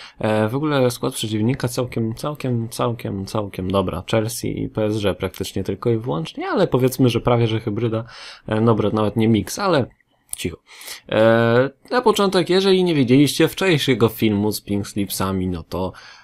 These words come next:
wow. Zapraszam was serdecznie do oglądania, bo jest to chyba jeden z moich ulubionych filmów, jakie do tej pory się na kanale pojawiły, także,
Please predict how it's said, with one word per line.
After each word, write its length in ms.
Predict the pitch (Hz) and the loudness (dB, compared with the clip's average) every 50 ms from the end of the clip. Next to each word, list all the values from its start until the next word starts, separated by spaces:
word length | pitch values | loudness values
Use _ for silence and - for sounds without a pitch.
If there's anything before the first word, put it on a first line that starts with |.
| _ _ _ _ | _ _ _ _
wow. 380 | - - 87 78 - - - - _ _ _ _ _ | -2 0 0 0 -2 -6 -12 -18 _ _ _ _ _
Zapraszam 500 | - - - - - 151 147 - - 135 | -12 -10 -10 0 2 2 4 4 4 4
was 180 | 123 127 123 - | 4 4 2 2
serdecznie 360 | - 131 127 135 - - 139 | 2 2 2 2 2 2 4
do 120 | 127 131 | 4 4
oglądania, 540 | 123 120 117 127 123 120 127 123 127 123 123 | 4 4 4 2 2 2 2 2 2 2 2
bo 440 | 120 110 120 160 202 220 220 208 175 147 - - | 2 0 0 0 0 0 0 0 -4 -6 -8 -4
jest 240 | - 208 262 - - | -2 0 0 0 -2
to 80 | 254 220 | -4 -6
chyba 540 | - - - - - 277 214 - - 349 | -6 -6 -10 -8 -6 -6 -6 -4 -4 -2
jeden 220 | 392 320 - 190 160 | 0 2 4 4 6
z 40 | 139 | 6
moich 240 | 139 135 123 - | 6 4 6 6
ulubionych 380 | 131 123 120 123 120 117 110 107 | 6 6 8 6 6 4 4 0
filmów, 300 | - - 110 107 107 101 | -2 -4 -4 -2 -2 -4
jakie 180 | 107 - - 101 | -4 -4 -4 -4
do 100 | 104 98 | -4 -4
tej 120 | - 107 | -4 -4
pory 180 | - - 104 101 | -4 -4 -4 -2
się 120 | - 110 | 0 0
na 100 | 104 101 | -2 0
kanale 320 | - - 107 107 107 107 | 0 -2 -2 -2 -2 -2
pojawiły, 480 | 104 - 107 104 104 107 117 123 117 110 | -2 -2 0 0 0 2 4 4 4 2
także, 360 | 104 107 104 104 104 107 107 | 0 -2 -4 -4 -4 -6 -6